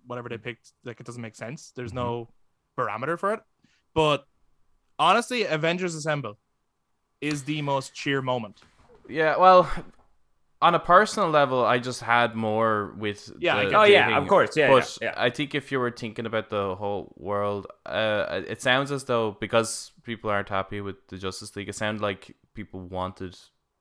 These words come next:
Speaker 2: the three Spider-Man appearance
Speaker 1: They
Speaker 2: to be
Speaker 1: wanted
Speaker 2: the winner.
Speaker 1: Spider-Man No Way
Speaker 2: But
Speaker 1: Home, I think,
Speaker 2: if
Speaker 1: yeah.
Speaker 2: it was between the two Marvel movies, I'd agree that it's the Cap saying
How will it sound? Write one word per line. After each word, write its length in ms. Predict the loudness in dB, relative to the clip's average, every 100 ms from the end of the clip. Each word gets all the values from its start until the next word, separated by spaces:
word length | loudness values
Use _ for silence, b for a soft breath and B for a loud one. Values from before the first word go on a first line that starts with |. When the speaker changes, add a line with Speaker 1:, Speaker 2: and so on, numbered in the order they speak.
| _ _
Speaker 2:
the 120 | -18
three 200 | -14 -14
Spider-Man 460 | -8 -6 -6 -8 -10
appearance 320 | -8 -8 -2
Speaker 1:
They 100 | 0
Speaker 2:
to 40 | 2
be 20 |
Speaker 1:
wanted 200 | 0 0
Speaker 2:
the 60 | -2
winner. 140 | 0
Speaker 1:
Spider-Man 320 | 0 -2 -4
No 100 | -4
Way 140 | -4 2
Speaker 2:
But 160 | 2
Speaker 1:
Home, 80 | 2
I 80 | -6
think, 180 | -8 -4
Speaker 2:
if 120 | -4
Speaker 1:
yeah. 80 | -2
Speaker 2:
it 60 | -2
was 180 | -2
between 380 | -6 -6 -4 -4
the 80 | -6
two 180 | -6 -2
Marvel 320 | 0 -2 -4
movies, 360 | -10 -8 -8 -4
I'd 140 | -2
agree 340 | -4 -6 -8
that 180 | -6 -6
it's 260 | -6 -12 -12
the 260 | -6 -6 -6
Cap 280 | -8 -8 -8
saying 380 | -10 -8 -10